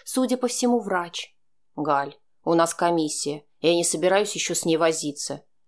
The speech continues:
У меня и без нее бумаг заполнять выше крыши", нервно откликнулся какой-то мужчина, наверное, начальник сей богадельни.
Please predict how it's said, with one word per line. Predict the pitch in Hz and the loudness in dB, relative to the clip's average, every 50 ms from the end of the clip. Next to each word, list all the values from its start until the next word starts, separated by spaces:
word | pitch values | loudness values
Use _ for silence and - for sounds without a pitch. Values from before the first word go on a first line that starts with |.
| _ - | _ -2
У | 165 165 | 0 2
меня | 160 156 160 156 | 4 4 2 2
и | |
без | 151 160 160 151 | 2 0 -2 0
нее | 165 165 165 196 | 0 2 2 2
бумаг | 208 196 170 160 160 160 156 | 2 2 2 2 2 2 2
заполнять | 151 170 - 170 165 165 170 160 156 - 165 | -2 -2 0 2 2 2 2 0 0 0 -2
выше | 160 175 175 - 175 - | -2 0 0 0 -2 -2
крыши", | - 196 185 180 151 135 - - - - - _ _ _ _ _ _ _ _ _ _ _ - | -2 -2 -2 -2 -2 -4 -4 -4 -6 -8 -10 _ _ _ _ _ _ _ _ _ _ _ -6
нервно | 208 202 190 185 180 180 185 175 175 | -4 0 0 0 0 -2 -2 -2 -2
откликнулся | 175 - - 202 226 226 - 233 233 220 - - | -2 -2 -4 -4 -4 -4 -2 -2 -2 -2 -2 -4
какой-то | 226 - 202 202 - 202 196 202 208 | -2 -2 -2 0 0 -2 0 0 -2
мужчина, | 214 214 208 - - - 214 202 170 160 165 - _ - - - - - | -2 -2 -2 0 -2 0 0 -2 -2 -4 -6 -10 _ -20 -20 -20 -12 -4
наверное, | 196 196 185 180 214 233 240 247 247 247 | 0 0 2 4 4 4 4 4 4 4
начальник | 240 233 220 220 - 233 208 202 208 214 208 - | 4 2 2 2 2 4 4 4 2 0 -2 -4
сей | - - 202 196 | 0 2 2 2
богадельни. | 196 202 180 196 190 180 170 175 185 175 170 165 165 160 - | 2 2 2 2 0 0 0 -2 -2 -2 -2 -4 -8 -12 -14